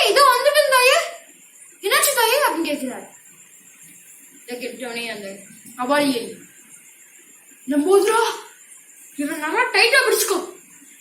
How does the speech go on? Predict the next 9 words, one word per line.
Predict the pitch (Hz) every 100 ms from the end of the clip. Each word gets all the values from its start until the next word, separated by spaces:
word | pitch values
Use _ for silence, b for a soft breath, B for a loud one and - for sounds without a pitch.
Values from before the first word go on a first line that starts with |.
| -
நான் | 269
உள்ள | 294 370
போய் | 381 480
கத்தி | 381 339 466
எடுத்துட்டு | 494 403 381
வந்துடுறேன், | 359 392 370 277 - - - - - - - - - - - - -
இவனை | 262 269 254
விட்டுற | 240 285 539
மாட்டியே." | 587 554 403